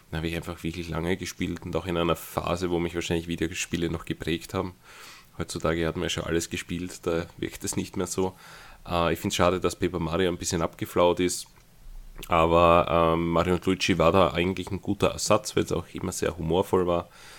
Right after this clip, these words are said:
Und ja, ich bin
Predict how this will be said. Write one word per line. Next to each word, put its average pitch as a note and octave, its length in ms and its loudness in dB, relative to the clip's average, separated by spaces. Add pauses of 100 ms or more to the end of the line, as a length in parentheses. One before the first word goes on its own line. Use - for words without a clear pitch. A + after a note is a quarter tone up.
(560)
Und E2 640 0 (480)
ja, B2 160 6
ich - 280 0 (440)
bin F#2+ 520 -6